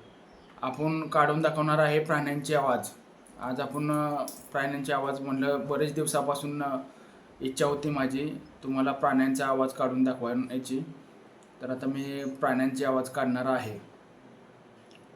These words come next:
तरी सर्वांनी ऐका आणि कसे काय वाटतात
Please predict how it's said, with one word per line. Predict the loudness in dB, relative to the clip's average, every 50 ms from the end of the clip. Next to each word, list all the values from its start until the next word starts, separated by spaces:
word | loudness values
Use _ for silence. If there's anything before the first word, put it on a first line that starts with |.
| -10 -6
तरी | -2 0 0 0 0 0 -2 -4 -4 -4 -4
सर्वांनी | -4 -4 -2 0 2 2 4 4 6 4 4 2 0 -4 -6 -8 -12 -20 -20 -20 -20 -20 -20 -20 -20 -20 -20 -20 -20 -20 -20 -20 -20 -20 -20 -20 -20 -10 -4 -2
ऐका | -2 -2 -2 0 0 0
आणि | 0 0 -2 -2 -2 0 2 2 2 2 -2 -2 -4 -4 -6 -6 -6 -6
कसे | -6 -4 -4 -2 -2
काय | -2 0 2
वाटतात | 2 2 2 0 -2 -4